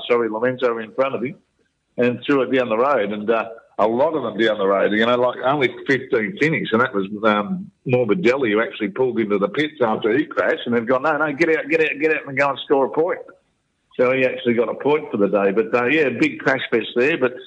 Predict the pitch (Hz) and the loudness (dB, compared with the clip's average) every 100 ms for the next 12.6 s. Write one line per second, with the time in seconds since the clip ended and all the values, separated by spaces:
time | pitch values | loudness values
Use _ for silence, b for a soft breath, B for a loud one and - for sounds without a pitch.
0 | B B B 185 - 147 160 131 - 127 | B B B 0 2 2 0 -2 -6 -2
1 | 139 127 156 123 107 120 120 147 139 143 | 0 0 0 0 0 0 0 -2 -2 0
2 | 143 127 120 113 - 127 123 110 135 117 | 0 0 -4 -4 0 0 0 -2 0 2
3 | 110 123 117 110 117 117 120 131 120 135 | 2 0 -2 -2 0 2 0 -2 -2 -2
4 | 208 - _ B B B _ - 113 104 | -2 -10 _ B B B _ -2 0 2
5 | 135 156 - 127 127 117 113 110 _ _ | 2 0 -6 -6 -2 -2 -2 -6 _ _
6 | - 135 135 120 110 104 - 147 120 117 | -2 0 2 2 0 0 -2 -4 0 0
7 | 120 110 135 123 - 123 131 196 190 143 | 2 2 2 0 -2 -2 0 0 0 0
8 | 143 139 151 170 143 - - 202 196 - | -2 0 0 0 -4 -6 -4 -2 -2 -4
9 | 165 170 - 127 131 175 143 139 135 139 | -2 0 0 -2 0 0 0 0 0 0
10 | 147 143 139 135 143 143 143 131 123 B | 0 0 0 2 0 0 -2 -2 -4 B
11 | B B - 131 123 135 135 120 107 117 | B B -4 0 2 0 0 -4 0 0
12 | 120 147 131 151 135 113 | 0 0 0 0 0 -2